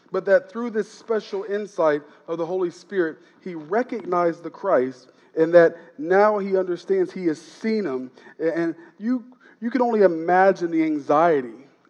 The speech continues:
of knowing this for some period of time as an older man, that you will meet the Lord, and imagine the excitement of wanting to know when that day would come and when he could be there. Now listen, he's very excited, and I would say to you, we should be that excited about the rapture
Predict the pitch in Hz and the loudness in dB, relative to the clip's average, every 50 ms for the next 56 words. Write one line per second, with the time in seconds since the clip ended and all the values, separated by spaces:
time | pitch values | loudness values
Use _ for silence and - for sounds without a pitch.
0 | _ 170 170 156 143 143 143 143 147 151 170 175 208 233 233 202 165 139 127 139 | _ 0 2 2 2 -2 -6 -10 -8 -2 0 2 2 2 0 -2 -4 -6 -4 -4
1 | 139 139 - - 147 - - 185 185 185 180 190 180 175 170 170 - 180 180 180 | -4 -6 -8 -12 -14 -4 -2 -2 -2 -2 -2 -2 0 0 -2 -2 -2 -2 -2 -2
2 | 160 147 151 160 156 175 180 185 180 170 170 175 180 180 170 - - - - - | -2 -6 -10 -10 -8 -6 -4 -4 -4 -2 0 0 0 0 0 -4 -10 -20 -20 -4
3 | _ 165 160 156 131 120 127 151 180 202 202 196 190 175 160 160 170 196 208 214 | _ 4 6 6 6 4 0 -10 -14 -14 -10 -6 -4 -4 -4 -4 -6 -8 -8 -8
4 | 214 190 175 165 170 185 196 190 170 160 139 - - 113 - 180 170 170 170 170 | -8 -8 -6 -4 -4 -2 -2 -2 -4 -6 -8 -10 -16 -10 -4 -2 0 0 0 2
5 | 175 185 196 208 196 202 190 185 175 170 165 - - - - - - - 196 190 | 2 2 2 2 0 -2 -6 -8 -6 -6 -8 -8 -12 -20 -20 -20 -8 -4 -2 -2
6 | 202 214 185 160 143 139 131 - - - - - 156 156 151 156 165 170 180 185 | -2 -2 -4 -8 -12 -12 -14 -16 -20 -20 -14 -10 -8 -8 -8 -6 -6 -4 -2 -2
7 | 190 185 175 - 180 175 180 180 180 170 170 180 185 185 180 180 165 143 151 175 | -2 -4 -6 -6 -6 -2 -2 -2 -2 -2 -2 -4 -2 -2 -2 -4 -4 -4 -4 0
8 | 180 185 185 175 165 151 - - 196 190 185 165 156 143 - - - _ - 156 | 0 2 0 0 -4 -8 -8 -6 -4 -4 -4 -4 -8 -12 -14 -20 -20 _ -10 -4
9 | 180 196 196 180 160 190 175 - 170 156 156 196 190 170 156 - - _ - 165 | -2 -2 -2 -2 -4 -8 -4 -2 -2 -2 -2 -4 -6 -6 -6 -6 -10 _ -4 -4
10 | 190 190 - 147 - _ _ - 180 170 147 151 180 196 202 196 180 165 - - | -4 -4 -4 -8 -18 _ _ -12 -12 -12 -8 -4 0 2 2 2 2 -2 -4 -8
11 | - - 180 185 180 170 151 143 156 165 180 180 175 - - 175 165 156 147 - | -4 -2 0 2 2 0 -2 -4 -4 -4 -4 -6 -8 -10 -8 -6 -6 -6 -6 -8
12 | 165 160 156 156 180 170 - 175 160 151 160 160 160 160 156 156 143 - - 165 | -14 -18 -16 -14 -14 -16 -16 -18 -18 -16 -10 -6 -4 -4 -4 -4 -8 -8 -4 -4
13 | 156 156 151 151 151 151 151 147 147 156 147 143 151 160 175 170 - - - 143 | -2 -2 -2 -4 -6 -4 -4 -6 -6 -8 -8 -4 -2 -2 -2 -4 -6 -12 -14 -12
14 | 139 | -12